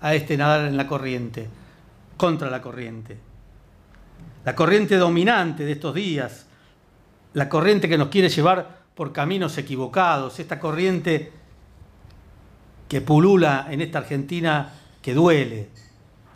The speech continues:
Nos desafía también el mirarnos y ver en cuánto las virtudes militares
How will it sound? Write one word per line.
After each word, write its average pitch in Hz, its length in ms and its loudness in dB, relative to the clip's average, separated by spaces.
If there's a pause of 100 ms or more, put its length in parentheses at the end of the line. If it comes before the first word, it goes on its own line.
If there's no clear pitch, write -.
(760)
Nos 147 140 4
desafía 160 460 2
también 190 340 0
el 180 120 -2
mirarnos 240 720 0 (220)
y 165 80 -2
ver 208 180 2
en 190 120 0
cuánto 226 760 -2 (260)
las 160 160 -2
virtudes 180 480 2
militares 208 840 0